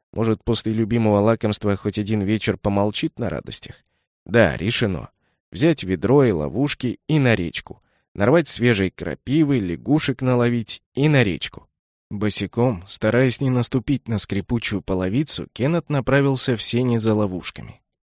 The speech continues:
Внезапно его внимание привлёк доносящийся из-за двери голос Кайрина.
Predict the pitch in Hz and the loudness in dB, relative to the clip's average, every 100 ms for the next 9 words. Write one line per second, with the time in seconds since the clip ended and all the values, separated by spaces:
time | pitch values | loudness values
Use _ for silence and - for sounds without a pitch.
0 | _ _ _ _ - 98 104 90 117 - | _ _ _ _ -10 -4 -2 -2 -2 -4
1 | 98 85 80 104 110 101 104 113 107 104 | -6 -6 -2 -2 0 0 0 0 -2 -2
2 | 101 92 101 104 95 98 95 - 117 117 | -4 -2 -2 -2 -2 0 0 -2 -2 -2
3 | 110 98 98 98 90 90 85 98 110 101 | -4 -4 -2 -2 -2 -2 0 0 0 -2
4 | 104 107 101 - - 123 90 62 - - | -2 0 0 -4 -4 -2 -2 -6 -14 -18